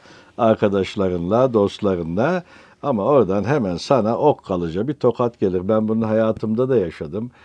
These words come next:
Mesela yurt içinde, yurt dışında pek çok seyahat ettim. Para yok, pul yok, gidiyorum. Bana diyorlardı ki, "Bu felsefe, bunlardan uğraşma, çalış, para kazanmak lazım."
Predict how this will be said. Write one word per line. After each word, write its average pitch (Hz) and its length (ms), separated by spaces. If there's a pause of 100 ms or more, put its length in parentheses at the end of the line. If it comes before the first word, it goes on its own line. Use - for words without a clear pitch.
(220)
Mesela 107 360
yurt 104 260
içinde, 104 300
yurt 101 280
dışında 101 340
pek 104 200
çok 104 200
seyahat 107 440
ettim. 107 380
Para 101 260
yok, 107 240 (100)
pul 95 200
yok, 107 280
gidiyorum. 107 480
Bana 113 240
diyorlardı 127 560
ki, 147 280 (440)
"Bu 143 120
felsefe, 131 680
bunlardan 123 480
uğraşma, 120 460
çalış, 117 340
para 135 240
kazanmak 87 540
lazım." - 380